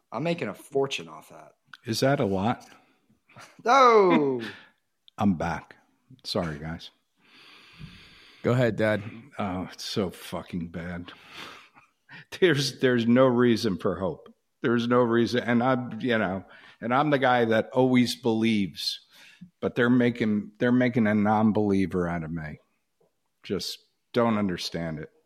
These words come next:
Speaker 2: Can't understand why a team with this much talent could lose so,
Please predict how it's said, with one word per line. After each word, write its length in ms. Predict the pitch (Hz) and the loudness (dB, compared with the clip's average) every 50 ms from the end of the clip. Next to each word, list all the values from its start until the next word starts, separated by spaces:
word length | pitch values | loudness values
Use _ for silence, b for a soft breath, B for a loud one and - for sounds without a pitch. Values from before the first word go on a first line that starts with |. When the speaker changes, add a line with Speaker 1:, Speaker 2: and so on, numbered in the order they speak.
| _ _ _ - | _ _ _ -8
Speaker 2:
Can't 300 | - 147 139 143 143 131 | -6 -2 0 2 2 2
understand 520 | 127 123 117 101 - - 117 107 104 101 | 2 2 0 -2 -2 -2 0 0 0 0
why 220 | 95 95 95 95 95 | 0 2 2 2 0
a 520 | 92 85 - - - - - _ _ _ _ | 0 -2 -6 -12 -20 -20 -20 _ _ _ _
team 240 | - - 117 107 104 | -4 0 0 0 0
with 120 | 95 - | -2 -2
this 260 | - 110 95 - - | -2 -4 -4 -4 -4
much 260 | 104 92 - - - - | -6 -6 -6 -6 -10 -8
talent 400 | - 90 87 90 85 78 - - | -6 -6 -4 -4 -6 -6 -8 -10
could 180 | - 92 80 95 | -10 -8 -6 -6
lose 440 | 98 98 101 98 95 87 85 85 - | -4 -2 -2 -2 -2 -4 -6 -8 -10
so, 500 | - - - 107 95 87 87 87 87 | -10 -6 -4 -2 -2 -2 -4 -6 -8